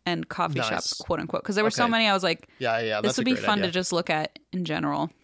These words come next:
Speaker 2: I'm
Speaker 1: Um,
Speaker 2: excited.
Speaker 1: so quote unquote coffee shops in Amsterdam.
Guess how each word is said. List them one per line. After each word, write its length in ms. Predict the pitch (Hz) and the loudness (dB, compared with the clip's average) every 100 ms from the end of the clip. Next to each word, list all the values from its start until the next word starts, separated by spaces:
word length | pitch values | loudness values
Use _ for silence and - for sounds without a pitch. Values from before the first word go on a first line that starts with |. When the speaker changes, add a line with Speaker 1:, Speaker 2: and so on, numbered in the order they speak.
| _ _ _ _ _ _ - | _ _ _ _ _ _ -4
Speaker 2:
I'm 80 | 147 | 0
Speaker 1:
Um, 80 | 185 | 0
Speaker 2:
excited. 440 | - 101 95 98 | 0 0 -2 -4
Speaker 1:
so 200 | 120 180 | -2 -2
quote 300 | - - 247 | -4 -2 2
unquote 520 | 262 247 226 196 - - | 2 2 2 2 -2 -6
coffee 380 | - 160 - | -2 -2 -2
shops 420 | 170 165 - - - | -4 -2 -2 -4 -6
in 80 | 175 | -6
Amsterdam. 480 | 175 165 - - - | -6 -6 -6 -6 -8